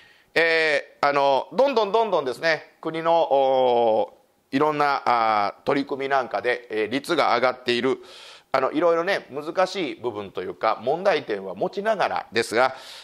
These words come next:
えー、いわゆる二千二十四年の秋には、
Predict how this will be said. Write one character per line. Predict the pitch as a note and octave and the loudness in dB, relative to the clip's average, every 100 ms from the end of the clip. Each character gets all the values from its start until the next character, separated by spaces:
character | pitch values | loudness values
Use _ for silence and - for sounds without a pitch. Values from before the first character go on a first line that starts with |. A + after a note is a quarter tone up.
| - | -2
え | D3+ D3+ D3 C#3 C3+ B2+ B2+ A#2+ A2+ A2 - _ _ _ _ _ _ _ _ _ _ _ _ _ _ _ _ _ - | 0 2 2 2 2 2 2 0 -2 -4 -8 _ _ _ _ _ _ _ _ _ _ _ _ _ _ _ _ _ 0
ー、 | |
い | F3 | 2
わ | E3+ | 4
ゆ | D#3+ | 2
る | D#3+ - _ | 0 -4 _
二 | D3 E3+ | -6 -2
千 | B3+ F3 | 0 0
二 | C#3+ C#3 | -4 -8
十 | A#2 | -6
四 | A2 | -6
年 | G#2 | -6
の | F#2+ | -2
秋 | G#2 - G2+ | -4 -4 -12
に | F#2 | -4
は、 | G#2 G2 | -2 -2